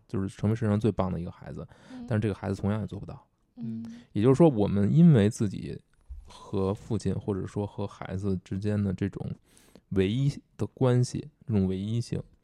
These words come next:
Speaker 1: 这种不可取代的血缘关系，导致我们对彼此产生了非常高的期待。而一旦这种期待落空之后，我们当然会感到这种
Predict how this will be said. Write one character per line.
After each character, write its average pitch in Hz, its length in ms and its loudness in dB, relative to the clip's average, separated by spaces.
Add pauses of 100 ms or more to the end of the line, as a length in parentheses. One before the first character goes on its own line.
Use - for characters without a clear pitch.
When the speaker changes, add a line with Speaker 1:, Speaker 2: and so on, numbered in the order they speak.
(120)
Speaker 1:
这 - 60 -20
种 107 120 0
不 123 120 0
可 117 140 4
取 - 200 -6
代 95 160 -4
的 113 100 0
血 - 160 -6
缘 90 120 -6
关 92 180 -2
系， 95 200 -4 (240)
导 87 160 -2
致 113 180 0
我 101 140 0
们 95 180 -2
对 95 300 0 (720)
彼 95 160 -2
此 - 460 -4
产 - 240 -10
生 98 180 0
了 95 100 2
非 113 380 -2
常 90 240 -6
高 92 160 -2
的 90 100 -4
期 - 380 -14
待。 - 180 -16 (420)
而 98 120 0
一 101 100 2
旦 117 160 6
这 98 60 4
种 92 180 2
期 - 180 -6
待 98 140 0
落 92 140 4
空 101 200 0
之 104 160 -2
后， 104 320 0 (400)
我 87 100 0
们 87 220 0
当 123 180 4
然 90 220 4
会 92 320 2 (760)
感 85 260 -6
到 107 220 4
这 95 160 -2
种 90 280 -4